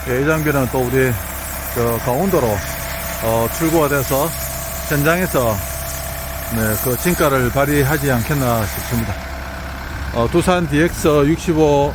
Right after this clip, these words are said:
엠티 다시 세븐, 네, 우리 두인에서 특수 장비로 이제 제작이 되어서 출고가 되는데,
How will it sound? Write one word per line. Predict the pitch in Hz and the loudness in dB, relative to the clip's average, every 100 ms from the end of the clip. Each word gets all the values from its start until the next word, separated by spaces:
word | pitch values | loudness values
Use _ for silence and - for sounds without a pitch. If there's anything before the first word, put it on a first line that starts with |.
| - | -4
엠티 | 175 180 185 170 | -2 0 2 4
다시 | 156 165 | 2 0
세븐, | 143 175 139 117 92 - - - - - - - - - | -2 -2 0 0 -2 -6 -8 -8 -8 -8 -8 -8 -8 -4
네, | 131 | -2
우리 | 123 127 127 | 0 0 0
두인에서 | 147 151 143 160 156 | 0 0 2 0 0
특수 | 170 - 175 | -2 -2 0
장비로 | 160 143 147 139 | 0 0 2 2
이제 | 120 117 | 2 0
제작이 | 123 113 139 | 0 0 2
되어서 | 139 156 - 104 107 - | 2 2 2 0 0 -2
출고가 | 160 160 131 | 0 2 2
되는데, | 117 135 117 | 2 2 2